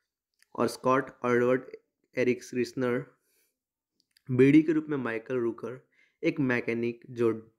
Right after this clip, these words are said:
डोम, जैकब और मिया के पिता के पीट क्रू का सदस्य है, और मैकडिल क्विलन एलमनस शॉ के रूप में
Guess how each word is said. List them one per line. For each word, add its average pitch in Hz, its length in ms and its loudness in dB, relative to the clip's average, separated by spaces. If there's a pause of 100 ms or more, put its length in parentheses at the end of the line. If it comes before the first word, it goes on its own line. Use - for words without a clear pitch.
(460)
डोम, 123 380 0 (340)
जैकब 120 300 -2
और 120 280 -2
मिया 127 280 0
के 117 260 -4 (440)
पिता 135 260 0
के 113 180 -4
पीट - 640 -4 (160)
क्रू 120 120 0
का 110 140 -6
सदस्य 104 460 -8
है, 92 140 -12 (180)
और - 80 -8
मैकडिल 117 560 -2 (560)
क्विलन 110 340 2 (640)
एलमनस 120 420 -4
शॉ 123 420 -4
के 120 180 -2
रूप 110 200 -4
में 104 220 -12